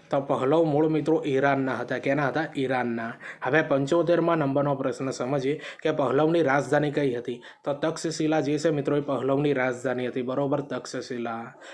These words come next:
હવે છોતેરમાં નંબરનો પ્રશ્ન સમજીએ કે પહલવ વંશનો પ્રતાપી રાજા કોણ હતો? તો ગોંડો ફર્નાન્ડીસ. યાદ રાખજો મિત્રો, આ પરીક્ષાની અંદર પૂછાયેલું છે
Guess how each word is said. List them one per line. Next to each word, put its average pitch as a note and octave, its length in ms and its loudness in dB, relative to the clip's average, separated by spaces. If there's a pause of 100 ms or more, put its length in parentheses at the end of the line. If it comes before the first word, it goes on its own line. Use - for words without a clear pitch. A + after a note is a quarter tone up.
(160)
હવે C#3 200 2
છોતેરમાં E3 600 2
નંબરનો C#3+ 340 0
પ્રશ્ન C3 340 -4
સમજીએ C3+ 500 -2 (240)
કે D#3+ 100 0
પહલવ D3+ 440 2
વંશનો D#3+ 320 0
પ્રતાપી D3 420 0
રાજા C#3+ 260 2
કોણ C#3 280 0
હતો? A#2+ 280 -10 (240)
તો C#3+ 100 0
ગોંડો C3 400 2
ફર્નાન્ડીસ. B2+ 840 -2
યાદ C3 200 -2
રાખજો C3+ 300 0
મિત્રો, C#3 240 0
આ - 20 -2
પરીક્ષાની C3+ 460 -2
અંદર C3 180 -2
પૂછાયેલું B2+ 460 -2
છે D3+ 200 -4